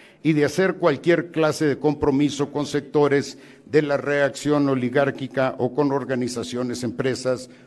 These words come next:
o gobiernos extranjeros. Evitarán participar en medios reaccionarios, conservadores,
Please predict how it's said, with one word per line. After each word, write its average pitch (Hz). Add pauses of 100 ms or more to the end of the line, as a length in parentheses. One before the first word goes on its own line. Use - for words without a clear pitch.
(120)
o 143
gobiernos 135 (240)
extranjeros. 127 (340)
Evitarán 160
participar 143
en 139
medios 139
reaccionarios, 123
conservadores, 127